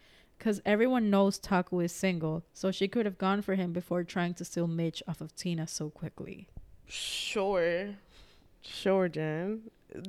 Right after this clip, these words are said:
Speaker 2: That's a lot. <laughs>
Speaker 1: It is.
Speaker 2: I mean, it is. I see your point, but at the same time, I didn't understand the whole Ryan thing. I mean, it was like, he's, like, cute to look at. Not for me, but, like, cute to look at. But I think s-, since the get-go, she already,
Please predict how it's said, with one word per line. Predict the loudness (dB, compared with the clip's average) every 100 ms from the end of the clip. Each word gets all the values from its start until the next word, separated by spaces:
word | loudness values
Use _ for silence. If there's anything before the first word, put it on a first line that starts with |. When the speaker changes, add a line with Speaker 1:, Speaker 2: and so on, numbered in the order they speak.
| 6
Speaker 2:
That's | 10 10 8 4
a | 4
lot. | 6 4 10 8 10
<laughs> | 10 10 8 4 2
Speaker 1:
It | 0
is. | 2 0 -2 -12 2
Speaker 2:
I | 6 8
mean, | 6 0
it | 2 2
is. | 2 0 -2 -8 2
I | 4 4
see | 2 -2
your | 0 -2
point, | 2 2 4
but | 4 4
at | 4
the | 2
same | 2 4 4
time, | 2 4 4 4 0 6
I | 6
didn't | 8 4
understand | 4 4 4 4
the |
whole | 6 6
Ryan | 6 4 2 -2
thing. | -4 -2
I | 0
mean, | 0
it |
was | 0
like, | 0 2
he's, | 2 2
like, | 0 0
cute | -6 -8 -8
to | -6
look | -4 -4 2
at. | 4 6 4 2 0
Not | -2 -2 -2
for | -4
me, | -4 -4
but, | -2 0
like, | -2
cute | -2 -6
to | -4 -2
look | -2 0
at. | 0 0 2
But | 6
I | 6 6
think | 2 0 0 -4 -14
s-, | -20 -16
since | -2 0 2
the | 2
get-go, | 2 2 0 -2
she | -2 -2 2 4
already, | 4 2 2 0